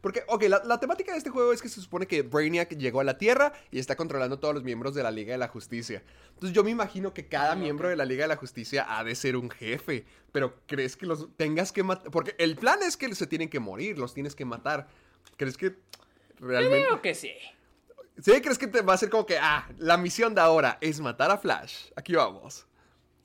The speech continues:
Speaker 1: Estaría
Speaker 2: Yo
Speaker 1: padre.
Speaker 2: digo que sí, yo digo que sí estaría padre. O sea, no creo que tenga como que secuela o alguna conexión a algún otro videojuego. Simplemente va a ser su propia cosa y, y no, yo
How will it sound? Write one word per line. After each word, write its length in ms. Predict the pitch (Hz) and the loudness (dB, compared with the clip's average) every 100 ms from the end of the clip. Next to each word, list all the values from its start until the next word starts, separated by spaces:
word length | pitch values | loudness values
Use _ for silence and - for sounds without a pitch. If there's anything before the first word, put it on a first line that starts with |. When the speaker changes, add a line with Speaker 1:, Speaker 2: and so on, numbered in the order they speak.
| _ _ _ _ _ | _ _ _ _ _
Speaker 1:
Estaría 320 | 151 143 185 233 | -2 4 6 6
Speaker 2:
Yo 60 | |
Speaker 1:
padre. 360 | 208 233 - 269 | 8 10 10 10
Speaker 2:
digo 100 | 175 | 8
que 80 | - | 4
sí, 480 | - 147 127 123 127 240 | 0 -2 -4 -8 -12 -10
yo 140 | 294 | -8
digo 260 | 320 269 240 | 0 0 0
que 120 | 165 | -8
sí 100 | - | -8
estaría 400 | - 196 185 - | -4 0 0 2
padre. 320 | 151 156 156 | 2 4 0
O 60 | 170 | 0
sea, 160 | 262 | 0
no 120 | 247 | 2
creo 160 | 233 247 | 2 4
que 120 | 254 | 2
tenga 200 | 247 240 | 4 2
como 200 | 240 208 | 2 -4
que 100 | 160 | -6
secuela 640 | - 139 147 147 160 165 151 | -8 -8 0 2 4 4 4
o 80 | |
alguna 320 | 147 139 143 151 | 2 -2 -6 -6
conexión 400 | 165 135 139 143 | -8 -8 -10 -10
a 40 | |
algún 180 | 143 147 | -10 -10
otro 200 | 139 143 | -8 -8
videojuego. 600 | 127 117 - 202 147 - | -8 -8 -6 -6 -8 -14
Simplemente 480 | 143 139 151 147 151 | -18 -16 -14 -4 -4
va 60 | |
a 40 | 147 | -4
ser 120 | 147 | -8
su 100 | - | -12
propia 400 | - 151 147 139 | -10 -6 -6 -6
cosa 400 | 214 214 165 165 | -8 -6 -8 -8
y, 480 | 131 123 123 117 - 196 - - _ _ _ _ | -10 -14 -14 -16 -18 -20 -20 -20 _ _ _ _
y 280 | - 139 131 143 - | -14 -12 -12 -16 -14
no, 180 | 214 370 | -10 -10
yo 240 | 381 392 | -12 -14